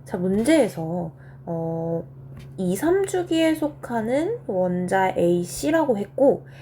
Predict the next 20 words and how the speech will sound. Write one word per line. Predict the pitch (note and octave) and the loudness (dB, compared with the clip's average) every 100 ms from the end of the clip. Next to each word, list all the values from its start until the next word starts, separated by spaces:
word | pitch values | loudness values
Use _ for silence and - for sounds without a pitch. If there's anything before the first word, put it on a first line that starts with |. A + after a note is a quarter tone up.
| - - | -20 -6
안정한 | F3+ F3+ G3+ C#4+ D#4+ D#4 - | -2 0 0 2 2 0 0
이온을 | F#3 F#3 C4 F4+ F4+ | 0 2 2 2 2
구성하는 | D4 G#3 G#3+ G3 F#3 F3+ | 0 -2 -2 -2 -2 -2
입자 | D#3 - - F3+ E3+ - | -4 -8 -6 -2 -2 4
A와 | F3 F3+ F#3+ F#3+ F#3 | 4 6 4 2 -2
B인데 | - D3+ F3+ A#3+ - - F#3+ | -4 -6 0 0 0 -6 -4
A와 | F#3 F#3+ F3+ F3+ | 0 2 2 0
B는 | E3+ E3 | -2 -4
각각 | D#3+ - - E4+ - - - - | -6 -6 0 0 0 -14 -16 -6
양성자와 | E3+ E3+ F3+ F3 D#3 D#3+ C4 D4+ | -2 -2 -2 -2 -4 -2 -2 -2
전자 | - F3+ E3+ | -2 -2 0
중 | F#3 F3 | 0 0
하나래요. | F#3+ F#3+ D#3 C#3 - - - - - - | -2 -2 -4 -6 -10 -18 -20 -18 -18 -6
그리고 | C4+ C4 B3+ | 0 4 4
이 | G#3+ G#3+ | 4 -2
이온의 | - G3 C4+ E4 A3 F#3 F#3+ | -2 2 4 4 2 0 -2
바닥 | F3 F3 F3+ | -2 -2 -2
상태 | F#3 F#3 - F#3 | -6 -8 -6 -4
전자 | F3 E3+ E3 | -2 -2 -2
배치는 | D#3+ D#3 - D#3+ G4 | -2 -4 -4 2 2